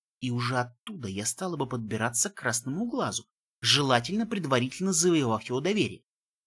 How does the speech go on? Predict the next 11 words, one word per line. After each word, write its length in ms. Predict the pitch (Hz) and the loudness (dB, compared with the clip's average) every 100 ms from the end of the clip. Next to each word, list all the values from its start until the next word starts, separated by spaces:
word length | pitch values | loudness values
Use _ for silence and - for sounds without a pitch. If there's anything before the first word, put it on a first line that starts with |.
| _ _ _ | _ _ _
«Возможно, 480 | 90 107 139 269 233 | -4 -2 6 6 8
вам 160 | 233 220 | 6 6
придется 460 | 196 214 208 202 | 4 2 4 2
больше 360 | 170 196 196 190 | 4 2 4 2
опасаться 500 | 170 180 - 190 165 | 4 4 6 4 2
заключенных, 680 | 160 - 165 - - 104 - | -2 -2 -2 0 0 -4 -6
чем 180 | 101 | -4
охранников», 500 | 104 - 98 92 - _ _ _ _ _ | -4 -2 -4 -6 -14 _ _ _ _ _
заметила 400 | 101 127 113 120 | -4 -2 -2 -2
Блюберри 360 | 123 120 110 135 | -2 -2 -2 0
Сейбр. 360 | - 101 - | 0 0 -6